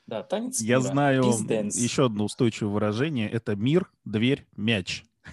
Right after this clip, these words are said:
Speaker 1: А, да, да, да, да.
Speaker 2: Ам, окей. М, в итоге,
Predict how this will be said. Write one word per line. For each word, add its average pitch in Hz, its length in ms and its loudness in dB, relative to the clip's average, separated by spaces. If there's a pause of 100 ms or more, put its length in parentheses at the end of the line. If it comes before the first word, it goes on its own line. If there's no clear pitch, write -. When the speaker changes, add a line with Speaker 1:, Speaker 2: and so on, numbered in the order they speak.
(1500)
Speaker 1:
А, 120 360 2
да, 110 380 2 (180)
да, 107 440 -10 (140)
да, 104 260 -12 (400)
да. 107 500 -10 (400)
Speaker 2:
Ам, 101 840 -4
окей. 131 340 0 (120)
М, - 600 -14
в 120 100 -2
итоге, 147 500 2